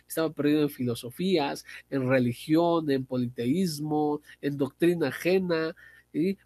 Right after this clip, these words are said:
Pero ahora dice, "Pero ahora ha sido encontrado". No que él regresó, sino que ha sido encontrado. ¿Quién lo estaba buscando?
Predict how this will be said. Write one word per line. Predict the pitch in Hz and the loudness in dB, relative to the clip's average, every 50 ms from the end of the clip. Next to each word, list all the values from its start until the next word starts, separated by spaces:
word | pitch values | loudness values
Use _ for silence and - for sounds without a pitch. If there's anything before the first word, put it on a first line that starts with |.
| _ - | _ 0
Pero | 147 147 143 | 2 4 4
ahora | 139 131 139 175 208 214 185 165 160 | 2 4 4 4 6 8 6 6 6
dice, | 175 196 214 - - - 165 151 151 156 160 160 160 - - - - - - _ | 4 0 -2 -2 -2 0 2 2 4 4 2 0 -2 -6 -14 -20 -20 -20 0 _
"Pero | 151 160 151 147 | 6 6 6 6
ahora | 135 139 170 202 226 214 190 175 165 190 | 6 8 8 8 8 8 6 6 6 4
ha | 202 190 | 4 4
sido | - - 226 226 233 226 220 - - - | 2 2 2 4 4 4 4 2 0 0
encontrado". | 185 190 185 - 180 180 180 - 190 202 185 151 139 - _ | -2 -2 0 -2 -4 -2 -2 -2 0 0 0 -2 -4 -6 _
No | 151 165 190 220 247 262 285 277 277 - | -6 -4 2 4 4 4 4 2 0 -2
que | - 196 190 185 185 - - | 2 2 2 2 2 4 6
él | 214 233 269 294 302 269 214 156 127 113 123 - _ _ _ _ _ | 6 6 8 6 4 2 2 0 -2 -4 -6 -12 _ _ _ _ _
regresó, | 139 131 120 117 113 _ _ _ _ - - _ _ _ _ _ _ _ _ _ _ _ _ | -14 -14 -12 -12 -14 _ _ _ _ -20 -20 _ _ _ _ _ _ _ _ _ _ _ _
sino | - - 160 151 156 143 | -8 -6 -4 -2 -4 -4
que | - - 160 165 - _ | -4 -4 -6 -6 -6 _
ha | - 208 226 208 | -2 0 0 0
sido | - - - - 254 262 262 254 240 202 190 | -2 -6 2 4 6 8 8 6 6 4 2
encontrado. | 185 180 175 - 165 160 156 151 - 151 147 147 143 143 143 139 135 135 135 _ _ _ _ _ _ | 2 0 -2 -4 -6 -6 -4 -6 -4 -4 -2 -2 -2 -2 -4 -4 -6 -8 -10 _ _ _ _ _ _
¿Quién | - 143 170 | -8 -6 -6
lo | 180 | -6
estaba | 175 - 196 202 226 240 | -4 -4 -4 -4 -2 -4
buscando? | 254 240 - - - 226 294 320 330 285 220 170 127 - | -4 -4 -6 -4 -2 -2 -2 0 0 2 0 0 0 -4